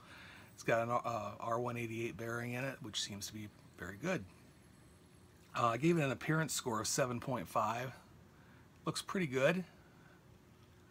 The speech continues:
I'd say worth, worth some note. Um, gave it a feel of eight point five. Fortunately, the really good thing about this one is it does feel really good.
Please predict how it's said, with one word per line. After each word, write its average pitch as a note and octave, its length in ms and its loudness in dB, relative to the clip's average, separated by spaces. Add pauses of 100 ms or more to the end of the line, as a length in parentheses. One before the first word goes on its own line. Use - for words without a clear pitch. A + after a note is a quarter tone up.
(340)
I'd A#2 100 -8
say B2+ 160 -2
worth, A#2+ 440 -2
worth A#2+ 160 -4
some A2 320 -2
note. A2+ 260 -2 (500)
Um, G#2 540 0 (1300)
gave B2+ 220 -4
it A#2 40 -4
a A2 60 -4
feel C#3+ 280 -2
of A#2+ 140 -6
eight B2 200 -4
point C3 260 -2
five. C3+ 680 2 (380)
Fortunately, C3 500 0
the A#2 120 -4
really B2+ 240 0
good A#2 180 -4
thing B2+ 160 -2
about A2+ 240 0
this - 180 -6
one A#2 140 -6
is G#2+ 140 -6
it G2+ 80 -8
does A2+ 180 -2
feel B2 320 -2
really G#2+ 340 -6
good. G2 300 -8